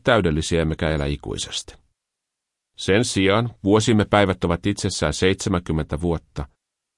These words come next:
ja jos niitä erikoisen voiman vuoksi on kahdeksankymmentä vuotta,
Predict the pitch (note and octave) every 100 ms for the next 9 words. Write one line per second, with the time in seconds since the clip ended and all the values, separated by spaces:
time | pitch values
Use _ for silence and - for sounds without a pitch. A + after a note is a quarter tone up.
0 | _ G2 D3+ - B2 A2+ A#2 D3+ E3+ -
1 | D#2 D#2 D2 F#2 D#2 C2 C#2 C#2 - F#2
2 | C3+ C3 E2+ - C2 A#1+ B1 C2 B1+ A#1
3 | - -